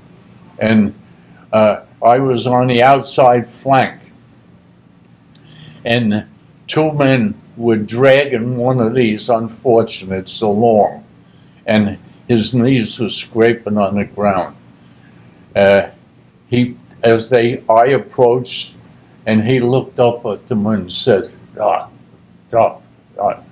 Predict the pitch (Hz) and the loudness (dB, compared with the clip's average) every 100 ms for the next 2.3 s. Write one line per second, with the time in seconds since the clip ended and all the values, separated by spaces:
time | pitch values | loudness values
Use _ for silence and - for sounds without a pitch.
0 | - - - - 104 113 113 113 - - | -20 -20 -20 -6 0 2 2 -2 -6 -20
1 | - 123 123 120 - - 87 - _ - | -10 0 4 4 2 -14 -16 -16 _ -6
2 | 95 98 113 | -2 -2 -2